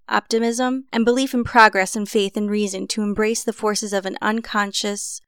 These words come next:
of unthinking dynamicism and pernicious creativity which rejected everything intellectual.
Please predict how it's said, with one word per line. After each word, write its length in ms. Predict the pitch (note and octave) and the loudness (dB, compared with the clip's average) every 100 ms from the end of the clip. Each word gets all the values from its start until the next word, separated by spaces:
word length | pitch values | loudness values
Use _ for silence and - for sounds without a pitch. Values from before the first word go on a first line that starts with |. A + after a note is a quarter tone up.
| _ - | _ -4
of 140 | A3+ - | 0 4
unthinking 680 | B3 B3 - A#3 A3 A3+ | 4 4 0 0 0 0
dynamicism 840 | G#3+ G#3 G#3 G#3 G#3 - F#3+ F#3+ F#3 | 2 2 4 2 0 -2 -4 -2 -4
and 160 | F#3 | -4
pernicious 460 | - A3 A3 - A#3 | -4 -4 -2 -2 -4
creativity 720 | - A3+ G#3 - A3 F#3 F3+ | -2 0 0 -2 -2 -2 -2
which 220 | F#3 F#3+ | -4 -6
rejected 480 | G#3+ F#3 G#3+ - G3+ - | -6 0 0 0 -4 0
everything 460 | A#3+ G#3+ A3 G#3+ G3 | 0 2 0 -2 -4
intellectual. 840 | F#3+ G3+ F#3+ F3+ - F#3 F3 F3+ | -4 -2 0 0 -4 -4 -4 -4